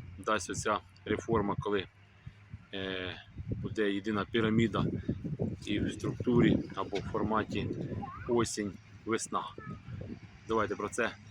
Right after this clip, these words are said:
футбольно-цинічно поговоримо. Ну і тепер детальніше по суті справи. Е, відео почав в Берестівці, хоча Берестівець тут ролі не грає, можна почати будь-де,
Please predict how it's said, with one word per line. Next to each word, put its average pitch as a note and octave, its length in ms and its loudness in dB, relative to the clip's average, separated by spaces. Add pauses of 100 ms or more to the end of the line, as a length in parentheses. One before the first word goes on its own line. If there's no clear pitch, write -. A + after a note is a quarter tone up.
футбольно-цинічно A2+ 840 2
поговоримо. G2 560 2 (840)
Ну C#3+ 320 8
і G#2+ 340 10 (300)
тепер G2+ 380 4 (160)
детальніше F#2+ 600 2
по - 160 -2
суті - 360 -2
справи. E3+ 500 6 (760)
Е, F2 360 0 (360)
відео G#2 680 6 (500)
почав G2+ 420 4
в F2 40 -14
Берестівці, B2 580 4
хоча A2+ 960 8
Берестівець C3 640 4
тут - 160 -12 (180)
ролі A2 300 8
не A2+ 100 6
грає, E3 380 6 (160)
можна A2 260 6
почати G#2 400 0
будь-де, G#2 340 0